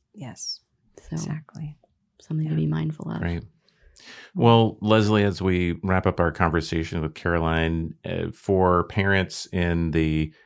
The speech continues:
Speaker 3: Covenant community who might say, "Hey, you know, this, this has really resonated with me," um, you know, maybe even with, uh,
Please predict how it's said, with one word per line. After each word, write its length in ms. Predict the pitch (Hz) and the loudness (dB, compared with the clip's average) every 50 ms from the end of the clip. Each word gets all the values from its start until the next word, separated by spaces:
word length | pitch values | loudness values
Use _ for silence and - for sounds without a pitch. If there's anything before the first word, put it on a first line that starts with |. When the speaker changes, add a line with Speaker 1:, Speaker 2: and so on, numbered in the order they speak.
| _ _ _ | _ _ _
Speaker 3:
Covenant 320 | - - 156 160 147 120 104 | 2 4 6 6 4 2 2
community 540 | - 107 101 98 95 92 90 92 90 87 85 | 0 2 2 4 4 4 4 2 2 0 -2
who 560 | 82 - 90 85 85 82 82 82 82 80 - - | -4 -2 -2 0 0 0 2 0 0 -2 -4 -6
might 340 | 90 85 82 80 82 78 80 | -6 -4 -4 -4 -6 -6 -6
say, 220 | - - 85 78 | -4 -2 -2 0
"Hey, 200 | 80 85 82 76 | 0 -2 -2 -2
you 100 | - 80 | -2 -4
know, 120 | 82 76 71 | -4 -4 -4
this, 300 | 69 90 95 - - - | -2 -2 -2 -2 -4 -6
this 240 | - - 98 - - | -4 -4 -2 -2 -4
has 160 | 87 78 - | -6 -6 -6
really 180 | 82 78 82 | -4 -4 -4
resonated 540 | 80 76 82 82 78 85 82 82 78 80 78 | 0 2 0 0 0 0 -2 -2 0 -2 -2
with 220 | 76 80 76 - - | -2 -4 -6 -4 -4
me," 380 | 80 78 78 78 78 78 78 - _ _ _ _ - | -4 -2 -2 -2 -2 -4 -6 -10 _ _ _ _ -10
um, 800 | - 85 80 78 78 76 76 73 73 73 73 73 - - - - - | -6 -4 -2 0 0 0 0 -2 -2 -4 -4 -6 -8 -10 -12 -14 -12
you 140 | - - 78 | -12 -10 -10
know, 80 | 78 - | -8 -6
maybe 480 | - 92 85 80 82 82 80 78 - - | -2 0 2 2 2 2 0 0 -4 -6
even 520 | - 85 82 76 82 78 76 78 78 76 - | -6 -4 -2 0 0 0 0 -2 -2 -4 -6
with, 480 | - 78 80 76 76 76 - - - - _ | -6 -4 -2 -2 -2 -4 -6 -8 -18 -18 _
uh, 400 | - 82 73 71 69 69 69 69 | -10 -8 -6 -6 -6 -6 -8 -8